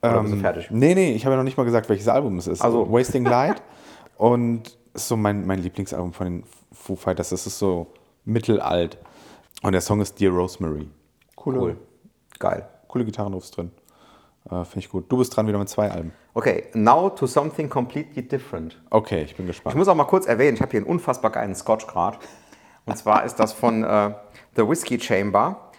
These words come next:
Speaker 1: der zweitausendelfer Tormore. Und ich muss grad sagen, der haut mich grad komplett weg. Der ist un-, unfassbar gut.
Speaker 2: Der, der Bernd zieht hier auch Schnuten
Speaker 1: Und
Speaker 2: jedes Mal, wenn er einen Schluck trinkt gerade.
Speaker 1: Ich, ich trinke das jetzt nicht, um mich besoffen zu machen, ja? Also nicht in erster Linie,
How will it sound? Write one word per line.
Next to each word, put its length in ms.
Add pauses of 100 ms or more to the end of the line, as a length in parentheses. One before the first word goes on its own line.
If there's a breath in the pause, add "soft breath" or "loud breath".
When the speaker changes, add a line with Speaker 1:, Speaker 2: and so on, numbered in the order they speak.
(140 loud breath)
Speaker 1:
der 120
zweitausendelfer 680
Tormore. 580
Und 140
ich 60
muss 100
grad 220
sagen, 220
der 160
haut 160
mich 120
grad 160
komplett 320
weg. 160
Der 120
ist 180
un-, 180
unfassbar 520
gut. 200 (240 loud breath)
Speaker 2:
Der, 140
der 120
Bernd 260
zieht 160
hier 140
auch 80
Schnuten 340
Speaker 1:
Und 100
Speaker 2:
jedes 240
Mal, 100
wenn 100
er 40
einen 60
Schluck 260
trinkt 260
gerade. 260
Speaker 1:
Ich, 440
ich 160
trinke 240
das 140
jetzt 180
nicht, 260
um 140
mich 160
besoffen 400
zu 120
machen, 340
ja? 360 (760 soft breath)
Also 300 (180)
nicht 180
in 80
erster 320
Linie, 340